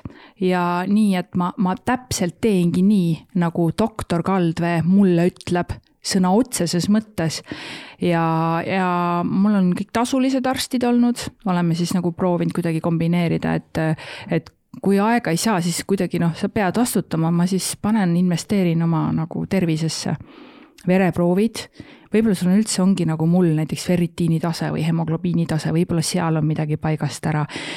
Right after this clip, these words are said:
mis sul üldse need muud mineraalid teevad. Siis võtsin toitumis-, äh, nagu nõustaja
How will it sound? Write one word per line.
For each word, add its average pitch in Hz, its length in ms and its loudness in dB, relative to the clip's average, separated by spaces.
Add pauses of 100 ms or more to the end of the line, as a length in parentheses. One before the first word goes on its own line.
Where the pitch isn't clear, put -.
mis 190 200 2
sul 185 160 4
üldse 190 260 0
need 156 140 2
muud 180 320 2
mineraalid 165 560 0
teevad. 160 400 0 (1160)
Siis - 460 -4
võtsin 165 460 -2
toitumis-, 165 720 -2
äh, 160 320 0 (400)
nagu 175 320 -2 (140)
nõustaja 214 600 2